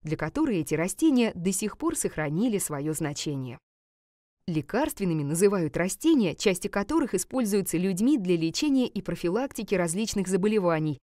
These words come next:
для производства лекарств в фармацевтической промышленности. Многие растения содержат химические вещества, оказывающие лечебные действия на организм человека. К лекарственным растениям в широком смысле этого слова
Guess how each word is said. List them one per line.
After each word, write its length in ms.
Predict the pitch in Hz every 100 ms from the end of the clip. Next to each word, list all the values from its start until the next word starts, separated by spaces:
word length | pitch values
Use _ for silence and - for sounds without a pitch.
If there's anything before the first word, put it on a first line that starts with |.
| _ _
для 200 | 165 170
производства 580 | 160 156 160 170 165 147
лекарств 600 | 143 131 196 294 - -
в 60 | -
фармацевтической 840 | 180 170 165 156 - 214 208 202
промышленности. 840 | 185 185 180 160 - 143 - - - _ _ _ _ _
Многие 480 | - 175 208 185 147
растения 500 | 147 175 - 302 214
содержат 460 | 160 175 202 202 180
химические 640 | - 214 202 170 - 156
вещества, 540 | 156 160 180 202 262 320
оказывающие 680 | - 185 285 302 220 208 208
лечебные 520 | 190 208 - 226 190 160
действия 420 | 196 262 - 196
на 140 | 175
организм 540 | 160 160 160 185 170 165
человека. 640 | 170 170 170 156 - - _ _ _ _ _ _
К 40 | -
лекарственным 760 | 185 190 214 170 - 160 156
растениям 600 | 151 175 - 320 220 160 -
в 80 | -
широком 400 | 220 208 - 175
смысле 400 | 185 170 156 156
этого 180 | 170
слова 460 | 180 - 175 135 120